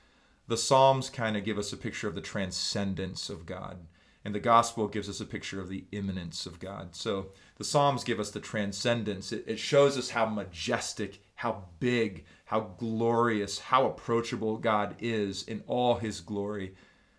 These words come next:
And the gospel, focusing, keeping, keeping close to Jesus,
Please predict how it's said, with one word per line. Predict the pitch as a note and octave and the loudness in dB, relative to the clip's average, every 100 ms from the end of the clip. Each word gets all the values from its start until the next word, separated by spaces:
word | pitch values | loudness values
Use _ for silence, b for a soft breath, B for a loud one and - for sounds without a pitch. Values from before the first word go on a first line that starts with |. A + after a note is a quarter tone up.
| b b _ _ | b b _ _
And | A2+ | -6
the | A2+ | 4
gospel, | B2+ D3 D3 G#2 G2 | 8 8 6 -2 -4
focusing, | F#2+ - G#2 G#2 A2+ G2 | -2 0 0 -2 -4 -4
keeping, | - A#2+ A2 G2 F#2+ - _ _ | -4 -2 -2 -4 -6 -10 _ _
keeping | - B2 A2+ | -4 -2 -2
close | F#2+ A2 G#2 - | -2 -2 -2 -4
to | F2+ | -6
Jesus, | F2+ G#2+ E2+ F#2+ - - | -2 -2 -2 -8 -10 -12